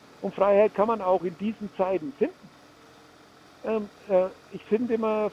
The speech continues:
Freiheit beginnt so im Kopf. Und wer natürlich, äh, er vielleicht die Freiheit nicht bedienen kann, weil er unter den Lebensumständen sonst was,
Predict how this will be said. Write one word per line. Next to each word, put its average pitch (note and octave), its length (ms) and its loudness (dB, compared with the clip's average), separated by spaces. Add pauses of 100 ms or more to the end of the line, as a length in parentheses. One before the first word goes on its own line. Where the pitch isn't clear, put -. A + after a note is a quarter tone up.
Freiheit F#3 460 0
beginnt G#3 300 -4
so F#3 80 0
im D#3+ 140 -2
Kopf. - 240 -8 (1700)
Und G3 460 -4 (380)
wer F#3 120 0
natürlich, G#3 520 -4 (2000)
äh, F3 360 0
er D#3+ 280 -10
vielleicht G3 300 4
die - 60 -20
Freiheit G3 320 4
nicht G3+ 160 -2
bedienen G#3+ 360 -6
kann, C4+ 320 -2
weil F3 160 2
er F3 440 2
unter D#3+ 380 -2
den C#3+ 300 -8
Lebensumständen G3 1500 -8 (460)
sonst G3+ 320 -6
was, G#3+ 180 -4